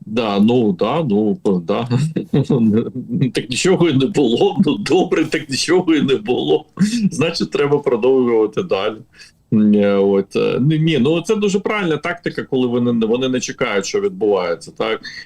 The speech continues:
Чекали ракету, а, а виплила в воді. Е, так що так воно і повинно бути. Ну, не було, так не було. Ну, добре. Не було. Це, це ваше, тільки с-, сьогодні цікава була заява цього Рябкова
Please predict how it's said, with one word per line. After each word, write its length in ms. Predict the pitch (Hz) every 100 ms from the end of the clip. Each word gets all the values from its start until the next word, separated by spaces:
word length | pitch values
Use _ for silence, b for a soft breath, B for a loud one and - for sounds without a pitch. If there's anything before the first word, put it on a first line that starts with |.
| B
Чекали 440 | - - 139 139 139
ракету, 580 | 139 - 160 151 120 95
а, 40 |
а 380 | 113 101 117 110
виплила 500 | 107 127 123 113 110
в 60 | 92
воді. 460 | 104 90 90 82 - b b b b
Е, 340 | 104 98 101 98
так 260 | 107 107 -
що 420 | - 120 110 107
так 160 | 113 110
воно 200 | 135 143
і 60 | 143
повинно 460 | 151 139 135 127
бути. 360 | 110 110 110 104
Ну, 260 | 147 370
не 260 | 339 196 147
було, 320 | 120 135 185
так 220 | 208 -
не 80 | 120
було. 500 | 98 104 104 139 139
Ну, 220 | 107 117 117
добре. 480 | 104 117 110 98 - _ _ _ _
Не 100 | 104
було. 840 | 92 101 104 131 127 107 101 101 101 123 127
Це, 180 | - 131
це 240 | - -
ваше, 360 | 131 135 135 127
тільки 300 | 120 143 151
с-, 200 | 139 143
сьогодні 420 | - 147 143 127
цікава 420 | 127 123 135 123
була 300 | 107 117 117
заява 440 | 110 120 120 107 104
цього 400 | - 104 101 104
Рябкова 580 | 120 - 110 95 87